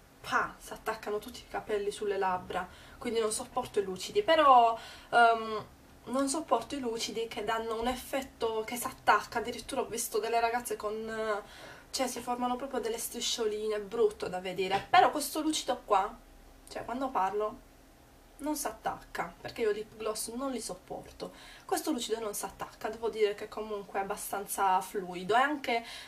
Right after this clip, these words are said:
eh, col passare, perché io sono molto fissata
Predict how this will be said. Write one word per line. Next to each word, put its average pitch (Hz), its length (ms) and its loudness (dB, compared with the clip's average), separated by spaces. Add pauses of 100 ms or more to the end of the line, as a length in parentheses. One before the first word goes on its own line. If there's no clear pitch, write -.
eh, 202 200 -2
col 208 180 -2
passare, 196 840 4
perché 202 260 -4
io 254 160 2
sono 233 560 -2
molto 262 280 -2
fissata 208 720 -4